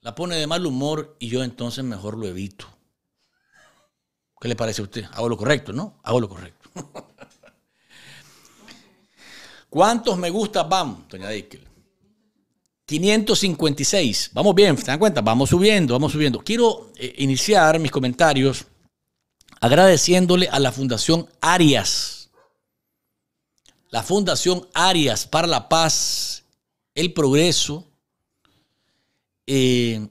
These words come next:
ha, ha firmado un acuerdo de apoyo con Voces en Libertad.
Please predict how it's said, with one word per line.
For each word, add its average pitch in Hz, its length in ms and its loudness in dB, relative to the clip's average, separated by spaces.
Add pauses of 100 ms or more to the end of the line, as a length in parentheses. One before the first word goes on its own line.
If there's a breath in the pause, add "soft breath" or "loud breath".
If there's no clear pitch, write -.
ha, 160 160 0 (220)
ha 147 120 2
firmado 165 880 0 (220)
un 190 380 -4 (260)
acuerdo 165 1040 2 (360)
de 120 120 -2
apoyo 165 600 2 (1200)
con 202 540 4
Voces 156 720 2
en 139 160 -2
Libertad. 113 760 -2